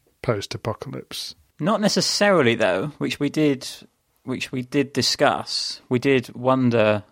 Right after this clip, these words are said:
Speaker 2: you know, that is the other part of the question of the analogy, whether they w-, actually will. And personally, I'm not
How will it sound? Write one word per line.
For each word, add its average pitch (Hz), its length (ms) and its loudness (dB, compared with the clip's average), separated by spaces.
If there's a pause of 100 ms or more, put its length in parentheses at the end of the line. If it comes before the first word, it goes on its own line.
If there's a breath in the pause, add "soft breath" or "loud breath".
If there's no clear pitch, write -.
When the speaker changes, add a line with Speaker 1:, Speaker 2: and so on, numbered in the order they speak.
Speaker 2:
you 139 100 -8
know, 101 120 2
that 123 200 0
is 120 180 2
the 123 140 0
other 113 160 4
part 113 240 0
of 104 60 -4
the 110 80 -2
question 127 640 -6
of 117 160 0
the 110 100 2
analogy, 107 540 0
whether 104 560 2
they 104 140 2
w-, 101 180 0
actually - 360 -4
will. 95 360 0
And 80 320 -8
personally, 123 420 0
I'm 113 180 0
not 113 240 0